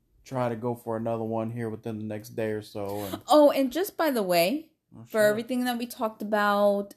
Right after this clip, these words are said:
Speaker 2: we are not experts.
Speaker 1: Oh, no, no. Everything was from fucking dot com something.
Speaker 2: Yeah, we are not experts. This is something we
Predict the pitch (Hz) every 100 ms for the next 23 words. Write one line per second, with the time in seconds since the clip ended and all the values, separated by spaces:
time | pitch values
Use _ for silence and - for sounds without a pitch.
0 | - 180 233 214 175 180 190 - - 262
1 | 320 - - - _ _ - 135 120 113
2 | 131 120 117 165 170 120 - 104 101 113
3 | 104 98 101 - 110 120 101 208 208 202
4 | 202 185 147 151 170 196 247 214 175 208
5 | 226 226 - 226 214 208 202 196 - 190
6 | - 180 170 - 165 165